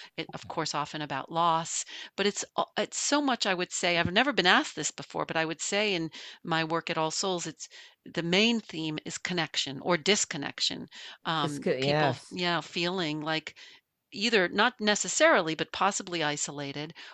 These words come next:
Speaker 1: or just working on a particular relationship that's really important to them and trying to make some peace with it, um, and trying to figure out what to do that's ethical, but also protects themselves and,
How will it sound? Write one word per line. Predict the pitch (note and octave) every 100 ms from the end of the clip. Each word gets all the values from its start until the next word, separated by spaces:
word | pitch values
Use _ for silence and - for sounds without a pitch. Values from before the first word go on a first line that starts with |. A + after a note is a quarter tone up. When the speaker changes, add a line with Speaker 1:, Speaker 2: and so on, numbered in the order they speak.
| - -
Speaker 1:
or | G3+ F3+ E3
just | - F3 D#3+ - -
working | F3+ F#3 - E3
on | D#3 -
a | F#3+ G3+
particular | - - C#4 - G#3+ E3+
relationship | D#3 E3 A3+ G3+ E3+ D#3 -
that's | D3+ -
really | D#3+ G#3 G#3
important | D#3+ D3 G3 - G#3
to | E3+
them | D3+ C#3+ D3+ - - - -
and | E3
trying | - E3+ G3
to | G3
make | F3 E3+
some | - D3
peace | - G#3+ A3+ -
with | -
it, | C3 - - - - - - -
um, | E3 D3+ C#3+
and | - D#3
trying | F3+ F3+
to | F3
figure | F3+ E3
out | D#3+ D3+ -
what | E3+ F#3
to | -
do | E3+ F3+ E3+
that's | C#3+ - - - _ -
ethical, | G3 - G3+ F#3+ F#3+
but | F3
also | D#3+ D3+ D3+
protects | - E3 - A3 -
themselves | - F#3+ F3+ G3+ F#3 F#3 F3+ F3 -
and, | C#3+ C#3+